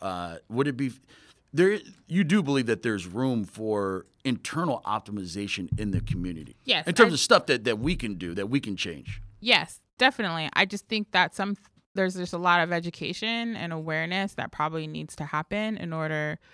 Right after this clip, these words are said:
Speaker 2: for us to kind of get, get there.
Speaker 1: Yeah, and I, I think, I know it sounds small to folks, uh, but when I,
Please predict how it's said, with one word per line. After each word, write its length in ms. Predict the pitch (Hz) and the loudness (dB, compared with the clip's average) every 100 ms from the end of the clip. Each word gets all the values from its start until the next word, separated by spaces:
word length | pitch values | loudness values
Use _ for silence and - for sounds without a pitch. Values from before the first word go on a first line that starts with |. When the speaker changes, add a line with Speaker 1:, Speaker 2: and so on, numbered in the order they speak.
| _ _ | _ _
Speaker 2:
for 220 | - 151 | -4 -2
us 180 | 151 - | -2 -6
to 80 | |
kind 220 | - 156 147 | -8 -6 -6
of 160 | 151 _ _ _ _ | -10 _ _ _ _
get, 220 | 165 151 - _ _ _ _ - | -2 -2 -6 _ _ _ _ -8
get 220 | 143 143 | -8 -6
there. 240 | - - - _ _ - | -12 -14 -16 _ _ 2
Speaker 1:
Yeah, 320 | 156 98 67 - | 6 6 2 0
and 200 | 127 120 | 2 4
I, 80 | 120 127 | 2 2
I 160 | 135 | 2
think, 360 | 127 143 - - - - | 4 2 0 -20 -20 -2
I 80 | - | 4
know 160 | 143 135 | 6 6
it 80 | |
sounds 320 | - 127 104 - | 6 4 4 2
small 320 | 107 120 107 | 6 6 6
to 80 | 85 | 2
folks, 480 | 92 90 - - - | -2 -4 -6 -10 -6
uh, 240 | 87 85 78 | -4 -2 -2
but 180 | 87 | -2
when 160 | 85 95 | 0 2
I, 280 | 95 95 | 2 2